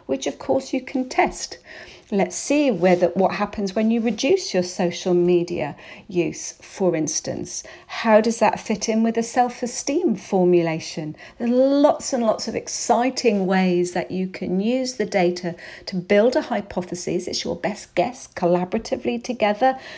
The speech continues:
And once you've got that, then of course you can test it. Let's see whether or not, you know, if we do something different, you will experience something different.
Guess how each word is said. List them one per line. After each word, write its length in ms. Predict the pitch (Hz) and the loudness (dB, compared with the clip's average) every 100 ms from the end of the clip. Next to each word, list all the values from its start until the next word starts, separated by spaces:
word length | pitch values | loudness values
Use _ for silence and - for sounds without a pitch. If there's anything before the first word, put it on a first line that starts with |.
| - - | -18 -2
And 80 | 202 | 4
once 220 | 202 208 | 4 2
you've 180 | 202 185 | -4 8
got 320 | 302 - 247 | 8 8 4
that, 440 | 220 190 247 - | 2 4 0 0
then 200 | 294 285 | 2 2
of 80 | 285 | 0
course 320 | - 302 - | -2 -4 -2
you 80 | 285 | -6
can 220 | - 294 | -2 -4
test 340 | 285 359 349 - | 0 -2 0 0
it. 180 | - | 0
Let's 220 | - - - | -2 -6 -4
see 280 | - 302 | 0 0
whether 300 | 302 277 269 | 2 0 2
or 100 | 269 | 2
not, 340 | 262 262 247 - - - - | 2 0 -2 -4 -18 -20 -4
you 80 | 254 | 0
know, 80 | 247 | 0
if 120 | 247 | 0
we 100 | 254 | 0
do 120 | 247 | 0
something 440 | 233 208 202 202 | 0 -2 -2 -4
different, 800 | 190 359 - - 185 - 208 233 - - - _ | 0 -2 -2 0 0 4 2 0 -6 -18 -20 _
you 200 | 254 262 | 0 2
will 80 | 277 | 2
experience 760 | 277 - - 453 359 170 180 | 2 -2 0 4 4 4 2
something 460 | - 180 - 175 175 | 2 0 0 0 2
different. 600 | 175 - 170 156 - - | 0 0 -2 -2 -4 -10